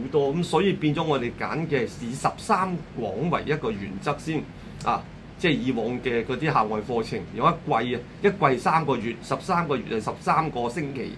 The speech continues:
十三個星期，其實T V B 都係咁樣傾 format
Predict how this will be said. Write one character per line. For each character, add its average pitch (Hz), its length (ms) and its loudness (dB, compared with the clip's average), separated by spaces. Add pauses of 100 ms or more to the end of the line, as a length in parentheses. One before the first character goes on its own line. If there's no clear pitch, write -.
(380)
十 147 120 4
三 202 220 8
個 165 100 4
星 180 200 4
期， 127 240 0
其 110 60 -2
實 98 80 -2
T 190 140 6
V 208 120 6
B 196 140 4
都 175 80 8
係 127 80 4 (120)
咁 123 80 2
樣 165 140 2 (100)
傾 180 200 0
format 151 320 0